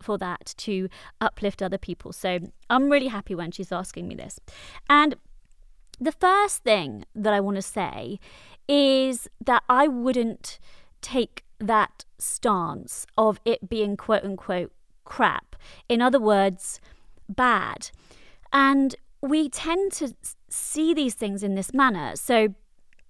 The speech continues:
I don't know, you get paid and you think that's a good thing. You spend all your money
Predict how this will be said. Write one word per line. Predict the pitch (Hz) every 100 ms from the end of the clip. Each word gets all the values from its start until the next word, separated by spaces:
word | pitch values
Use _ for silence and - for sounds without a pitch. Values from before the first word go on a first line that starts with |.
| _ -
I | 233
don't | 233
know, | 214 190
you | 190 220
get | 214 220
paid | - 214 196 196
and | 196
you | 196
think | 190 196
that's | - 190 -
a |
good | 180 233
thing. | - - - - - - -
You | 233 254
spend | - 247 233 233 -
all | -
your | 247 214
money | 214 196 190 190